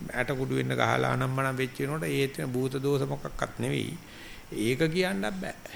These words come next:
එහෙමනම් ඔක්කොම අමතක කරලා ආනාපානෙමයි කරන්න තියෙන්නේ. ඒ,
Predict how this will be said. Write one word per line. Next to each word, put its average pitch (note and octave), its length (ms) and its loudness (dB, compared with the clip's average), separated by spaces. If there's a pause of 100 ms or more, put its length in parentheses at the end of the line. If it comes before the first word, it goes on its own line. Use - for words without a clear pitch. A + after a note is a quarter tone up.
(1000)
එහෙමනම් E3+ 640 2
ඔක්කොම E3 460 -2
අමතක D#3+ 300 0
කරලා D#3+ 180 2
ආනාපානෙමයි C#3+ 540 0
කරන්න G2+ 260 -6
තියෙන්නේ. - 220 -14 (1400)
ඒ, A2+ 300 -4